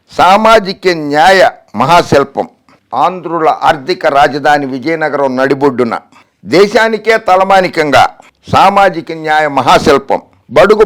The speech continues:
బలహీన వర్గాల ఆశాజ్యోతి, సమసమాజ స్ఫూర్తి, రాజ్యాంగ రూపశిల్పి, భారతరత్న డాక్టర్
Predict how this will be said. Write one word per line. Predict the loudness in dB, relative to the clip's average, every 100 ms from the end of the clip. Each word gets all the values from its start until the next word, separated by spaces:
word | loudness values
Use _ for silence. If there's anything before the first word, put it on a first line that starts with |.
| 2
బలహీన | 2 2 0 2
వర్గాల | 2 2 4 4 2
ఆశాజ్యోతి, | 2 0 2 -2 -2 -4 -2 -2
సమసమాజ | -2 0 0 2 0 0 -4
స్ఫూర్తి, | -4 -2 -2 -2 0 0 4
రాజ్యాంగ | 2 2 0 0 2 0 2
రూపశిల్పి, | 0 0 -4 -2 -4 -4 -4 -4 _ _ 0
భారతరత్న | 2 2 0 -4 -6 -6 -8 -4
డాక్టర్ | -6 -8 -12